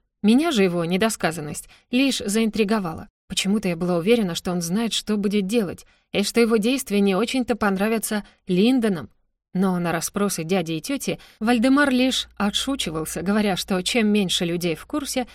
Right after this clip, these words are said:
тем меньше вероятности, что кто-то проболтается. Постепенно бабушке надоело задавать вопросы и не получать на них ответы, и она перешла на впечатление от приёма, от которого была в восторге. Продолжились воспоминания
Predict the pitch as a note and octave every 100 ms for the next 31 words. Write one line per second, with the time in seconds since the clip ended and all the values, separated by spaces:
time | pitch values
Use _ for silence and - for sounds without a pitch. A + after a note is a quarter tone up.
0 | - _ D4+ C#4+ C4 C#4 C#4 B3 A3 G#3+
1 | A3 G#3+ G#3+ - G#3 - E3+ - F3+ F3+
2 | - E3+ E3 E3 D#3 - - - _ _
3 | _ - F3 F#3 G3 A#3 F3+ F#3 F3+ F3+
4 | - F3 G3+ G#3+ A#3 F3 D#3 D#3+ D#3 E3
5 | D#3+ F3 F3 C#4+ C#4 F#3 F3+ A3 A#3 A3
6 | A3+ G#3+ G#3+ G#3 G3+ F#3+ G3 F#3 F#3 F3+
7 | E3 - - _ - C4 C#4 A#3+ A#3 -
8 | C4 C4 G#3+ G3 - G#3 G#3 A3 A#3 A#3
9 | G#3+ G#3 G#3 A#3 G#3+ B3 A#3 D#3 - F3
10 | - A3+ G3 F3+ G3 F#3+ F3+ _ - F#3
11 | F#3 E3 D#3+ - - _ _ _ _ _
12 | G3 G#3 C#4+ A3 F3 C3+ - D#3+ - E3+
13 | E3+ G#3+ B3 A#3+